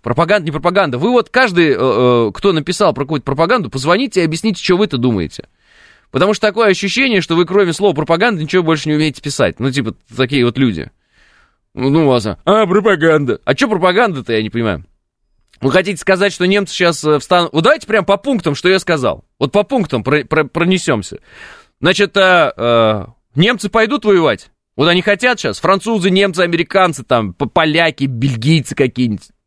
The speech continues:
Хотят? Отвечаю конкретно, нет. Вот прямо среднестатистический немец и прочие не хотят. Не, о, да вы что. И мы тоже не хотим, это факт.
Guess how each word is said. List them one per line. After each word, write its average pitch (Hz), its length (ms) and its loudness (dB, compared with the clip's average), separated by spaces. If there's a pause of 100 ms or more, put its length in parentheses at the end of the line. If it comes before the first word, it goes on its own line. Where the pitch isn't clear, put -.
Хотят? 269 400 -2 (320)
Отвечаю 185 580 0
конкретно, 165 460 0
нет. 131 380 -2 (420)
Вот 151 180 0
прямо 185 320 2
среднестатистический 151 960 -4
немец 190 320 0
и 131 60 0
прочие 190 420 0
не 120 140 -4
хотят. 87 340 -4 (100)
Не, 123 180 0
о, 220 340 0
да 120 80 -8
вы 131 100 -10
что. - 300 -10 (600)
И 240 140 0
мы 214 240 4
тоже 190 260 2
не 170 80 -2
хотим, 156 380 0
это 170 140 -2
факт. 127 400 -2